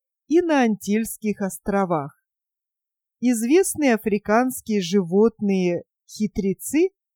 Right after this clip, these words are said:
прижились на Кубе, например, черепаха.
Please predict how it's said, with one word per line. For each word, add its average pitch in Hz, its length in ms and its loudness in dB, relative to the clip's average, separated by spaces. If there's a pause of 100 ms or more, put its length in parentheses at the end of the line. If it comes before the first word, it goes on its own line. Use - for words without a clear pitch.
(400)
прижились 240 760 0
на 349 180 -2
Кубе, 202 600 2 (840)
например, 196 560 0
черепаха. 170 880 0